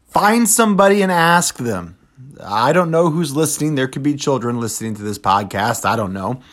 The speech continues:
Uh, but you can use your imagination. And Abraham's willing to, to let his wife go through with this, to,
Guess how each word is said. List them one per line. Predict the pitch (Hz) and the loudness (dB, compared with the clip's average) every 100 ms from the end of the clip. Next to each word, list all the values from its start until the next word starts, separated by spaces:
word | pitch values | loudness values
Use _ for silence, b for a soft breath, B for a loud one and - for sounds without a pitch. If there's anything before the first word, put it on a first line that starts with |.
| B B B | B B B
Uh, | 107 101 B | -6 -6 B
but | - 135 | -6 -2
you | 139 | 0
can | 147 127 B _ | -2 -4 B _
use | 127 156 180 175 139 | 0 4 4 4 4
your | 147 147 | 4 4
imagination. | 143 139 135 131 135 127 127 120 123 117 - 87 78 - _ _ _ _ _ _ _ - _ _ _ _ _ - | 4 2 2 2 2 0 -2 -2 -2 -4 -6 -8 -12 -20 _ _ _ _ _ _ _ -20 _ _ _ _ _ -16
And | 110 | -10
Abraham's | 160 180 175 165 160 147 131 | 0 2 4 2 4 2 0
willing | 139 180 170 156 | 4 4 4 2
to, | - 127 110 b b b b _ - | 0 0 -2 b b b b _ -8
to | 117 | -4
let | 120 143 165 | 0 0 0
his | 143 135 117 | -2 -2 -4
wife | 98 101 156 170 - - | -4 -2 -2 -6 -12 -6
go | 120 110 | -4 -4
through | - - 117 | -10 -8 -6
with | 143 180 - | -4 -6 -8
this, | 202 - | -10 -8
to, | - | -10